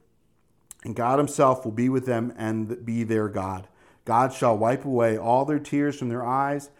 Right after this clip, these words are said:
There shall be no more death. Neither shall there be any more sorrow, nor crying, nor pain, for the former things have passed away.'" It says, "The first heaven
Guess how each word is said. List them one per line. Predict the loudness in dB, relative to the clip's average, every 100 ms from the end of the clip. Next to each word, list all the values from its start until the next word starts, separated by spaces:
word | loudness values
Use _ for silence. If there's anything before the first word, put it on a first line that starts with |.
| -20 _
There | -6
shall | -2 0 0
be | 0
no | 0 0
more | 0 -2
death. | -2 -4 -4 -8 -20 _ _ _ -6
Neither | 2 4 2
shall | 2 2
there | 2
be | 0 -2
any | -2 0
more | -2 -4
sorrow, | -4 0 2 2
nor | 0 -6
crying, | -6 -4 -2 -4
nor | -6 -8
pain, | -8 -6 -4 -4
for | -6 -8
the | -10
former | -6 -4 -2 -4
things | -4 -6 -4 -8 -12 _ _
have | -14 -14
passed | -10 -6 -6 -6 -12 -18 -10
away.'" | -8 -8 -10 -14 -18 _ _ _ _ _ _ _ _ _ _ _ _ _ _ _ _ _ _ _ _ _ _ _ _ _ _ _ _ _ _ _ _ _ _ _ _ _ _ _ -6
It |
says, | -2 0
"The | -2
first | 0 -2 -2
heaven | 0 2 2 -4